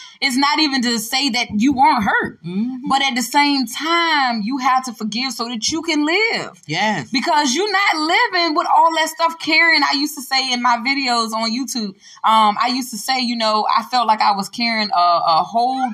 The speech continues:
Speaker 1: ton of bricks.
Speaker 2: Mm.
Speaker 1: Like, just everything someone said. You know how,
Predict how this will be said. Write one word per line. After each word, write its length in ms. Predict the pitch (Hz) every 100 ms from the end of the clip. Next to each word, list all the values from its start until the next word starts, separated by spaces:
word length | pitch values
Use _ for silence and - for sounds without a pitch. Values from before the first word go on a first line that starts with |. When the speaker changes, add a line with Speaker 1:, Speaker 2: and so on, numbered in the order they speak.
| -
Speaker 1:
ton 160 | 247
of 80 | 208
bricks. 360 | 196 208 - -
Speaker 2:
Mm. 360 | 160 202 170 110
Speaker 1:
Like, 280 | - 214 202
just 480 | 214 262 269 - -
everything 840 | 254 302 285 311 302 - 285 285
someone 500 | 277 277 262 226 180
said. 600 | 185 - 247 262 254 254 233
You 100 | 285
know 120 | 277
how, 420 | 262 233 226 214